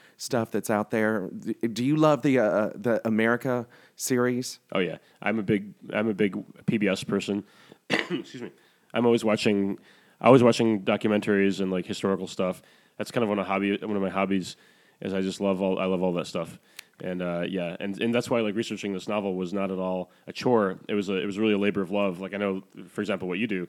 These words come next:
Speaker 1: Mm-hmm.
Speaker 2: It, you know, we were talking about this. It's a total labor of love, and we love to share our creativity with the world. And, uh, yeah, it was, it was fun for me. Yeah.
Speaker 1: I love the, uh, American Experience, uh, the
Speaker 2: Mm-hmm.
Speaker 1: two-parter with Mark Twain.
Speaker 2: Mm.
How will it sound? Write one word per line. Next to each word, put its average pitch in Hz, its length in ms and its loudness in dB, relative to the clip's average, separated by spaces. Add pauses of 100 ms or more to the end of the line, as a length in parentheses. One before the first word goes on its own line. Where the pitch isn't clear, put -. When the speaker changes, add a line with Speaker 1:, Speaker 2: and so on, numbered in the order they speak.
(140)
Speaker 1:
Mm-hmm. 135 200 2
Speaker 2:
It, 160 180 -4
you 104 160 -6
know, 95 60 -4
we 95 80 -4
were 95 40 -6
talking 101 200 -6
about 92 100 -6
this. 92 220 -8 (260)
It's 113 140 -8
a 107 40 -2
total 107 300 2
labor 101 240 2
of 87 80 -4
love, 98 360 2
and 101 120 -4
we 101 60 -2
love 101 240 0
to 98 80 -8
share 98 260 -2
our 92 100 -4
creativity 98 500 -4
with 90 100 -6
the 95 60 -4
world. 98 300 2 (440)
And, 95 260 -2
uh, 90 300 0
yeah, 113 260 2
it 85 100 -4
was, 98 220 -4
it 110 60 0
was 110 120 0
fun 123 200 0
for 110 80 -4
me. 82 180 -8
Yeah. 95 200 -4 (500)
Speaker 1:
I 151 160 4
love 151 260 2 (340)
the, 143 160 0
uh, 117 320 2
American 127 520 4
Experience, 123 880 0
uh, 113 300 4
the 104 120 0
Speaker 2:
Mm-hmm. - 220 -2
Speaker 1:
two-parter 131 260 2
with 113 100 0
Mark 113 300 2
Twain. 120 540 2 (160)
Speaker 2:
Mm. 101 280 -6